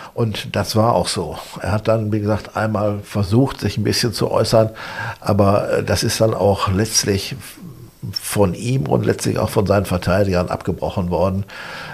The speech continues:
weil das brachte eben einfach nichts, ne? Das ist so. Und bei der Angelika, die war eben vom völlig anderen Typ. Die fand das ganz toll, dass sie jetzt alles so erzählen konnte.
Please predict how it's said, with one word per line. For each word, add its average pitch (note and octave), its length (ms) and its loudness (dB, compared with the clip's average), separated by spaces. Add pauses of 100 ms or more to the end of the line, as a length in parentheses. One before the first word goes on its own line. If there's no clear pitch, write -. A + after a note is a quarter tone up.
weil F#2 360 4
das - 460 0 (140)
brachte - 320 -2
eben E2+ 200 -2
einfach - 420 -10
nichts, - 340 -10
ne? G#2 160 -6 (100)
Das - 160 -6
ist - 140 -6
so. - 160 -12 (320)
Und A2+ 160 -2
bei - 100 8
der A#2+ 160 4
Angelika, A2 680 -2 (220)
die G#2 280 -4
war A2+ 200 0
eben C#3 160 -4
vom - 280 -4
völlig D3+ 420 -4
anderen A#2+ 400 -4
Typ. D#3+ 260 -2 (520)
Die B2 100 2
fand G#2+ 380 0
das F#2+ 340 0 (500)
ganz A#2 360 0
toll, G2+ 360 2
dass A2 200 -4
sie A#2+ 200 -4
jetzt - 460 -6 (300)
alles D3 500 0
so B2 140 -4
erzählen C3+ 640 -4
konnte. E2+ 460 -6